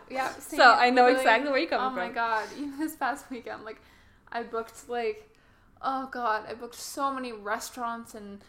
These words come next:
Speaker 1: bars and all this stuff. Um, and we only maybe did one of those things 'cause it didn't align with what
Speaker 2: Mm-hmm.
Speaker 1: we felt like at that moment, but it was fine. It all worked out.
Speaker 2: Good. So you're
Speaker 1: Yeah.
Speaker 2: learning. Great.
Speaker 1: <laughs> I'm trying.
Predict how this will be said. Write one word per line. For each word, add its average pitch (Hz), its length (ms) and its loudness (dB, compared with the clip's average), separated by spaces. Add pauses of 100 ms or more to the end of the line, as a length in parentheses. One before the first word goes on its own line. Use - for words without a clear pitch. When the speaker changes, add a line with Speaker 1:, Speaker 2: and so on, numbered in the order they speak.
(200)
Speaker 1:
bars 247 440 0
and 233 140 -8
all 233 140 -4
this 247 160 -10
stuff. - 480 -6 (400)
Um, 226 540 -6 (580)
and 208 680 -8 (640)
we 233 200 -6
only 214 280 -8
maybe 180 240 -16
did - 180 -18
one 185 200 -10
of 127 100 -18
those 190 200 -16
things 185 520 -14
'cause 254 280 -12
it 226 140 -14
didn't 202 180 -8
align 190 440 -8
with 233 100 -14 (180)
what 233 180 -8
Speaker 2:
Mm-hmm. 220 80 -12
Speaker 1:
we 220 120 -10
felt - 200 -12
like - 160 -12
at - 140 -12
that 269 120 -8
moment, 381 340 -10
but 320 100 -10
it 370 60 -8
was 381 140 -14
fine. 427 300 -12
It 262 100 -14
all 285 400 -8
worked 294 280 -16
out. 277 260 -12
Speaker 2:
Good. 277 280 -16
So 269 100 -18
you're 254 100 -10
Speaker 1:
Yeah. 240 80 -10
Speaker 2:
learning. 226 320 -14 (240)
Great. 247 320 -16
Speaker 1:
<laughs> - 40 -20
I'm 349 120 -10
trying. 349 320 -10